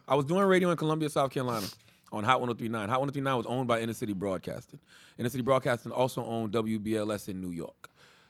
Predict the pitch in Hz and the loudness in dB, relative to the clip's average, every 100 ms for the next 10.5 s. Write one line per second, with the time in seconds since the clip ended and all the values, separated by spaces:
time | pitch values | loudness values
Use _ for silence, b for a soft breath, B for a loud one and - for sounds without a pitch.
0 | _ - - - 120 131 120 110 165 160 | _ -10 -8 -2 0 2 0 0 -2 -4
1 | 143 127 110 101 - _ _ _ 120 120 | -2 -2 0 -4 -8 _ _ _ -6 -4
2 | 120 107 107 107 120 104 98 101 98 95 | -2 -4 -4 -6 -4 -4 -4 -6 -6 -6
3 | 95 - _ - 95 101 - 98 92 98 | -8 -14 _ -12 -8 -6 -6 -6 -6 -6
4 | 92 92 - - _ _ - 101 98 95 | -8 -8 -12 -16 _ _ -10 -8 -8 -8
5 | 104 104 110 95 110 - 113 107 107 101 | -10 -8 -10 -10 -10 -6 -4 -2 -2 -2
6 | 110 107 107 113 113 113 - - _ 156 | -4 -2 -2 -2 -2 -4 -8 -20 _ -4
7 | 190 143 104 90 80 92 - 107 107 120 | -2 -2 -4 -6 -6 -6 -8 -10 -8 -8
8 | 110 - 160 110 104 104 127 131 123 110 | -6 -4 -4 -4 -6 -6 -6 -6 -6 -6
9 | 98 120 139 123 113 110 110 107 127 170 | 0 2 2 2 -2 0 2 2 2 0
10 | 120 98 98 101 | -2 -8 -8 -8